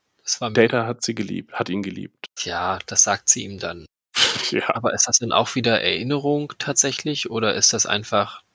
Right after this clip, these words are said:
Speaker 1: das, was sie jetzt glaubt, dass er hören möchte?
Speaker 2: Wenn, dann wäre es mega manipulativ und,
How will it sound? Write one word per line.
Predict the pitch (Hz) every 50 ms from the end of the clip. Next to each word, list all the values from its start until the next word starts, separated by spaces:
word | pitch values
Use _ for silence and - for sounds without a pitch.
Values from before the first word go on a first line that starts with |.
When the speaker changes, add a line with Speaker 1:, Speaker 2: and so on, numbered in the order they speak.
| _ _ -
Speaker 1:
das, | - 107 - - -
was | 95 - -
sie | - 110 101
jetzt | 95 98 - - - - - - - _ _ _ _ _ _ _ _ _ _ -
glaubt, | - 127 117 101 113 - _ _
dass | - 110 104 - -
er | - 101 98 98 98 98 92 92 - -
hören | 117 107 101 98 92
möchte? | 87 85 85 - - - - 58 60 _ - - - - - - - - - -
Speaker 2:
Wenn, | 117 113 123 123 139 156
dann | 139 123 113
wäre | 113 107 98 101
es | 95 - -
mega | 107 107 113 117 113 95
manipulativ | 95 92 90 95 95 - - 92 90 - - - - - _ - 104 98 82 80 - 101 101 98 - -
und, | - 82 78 76 - -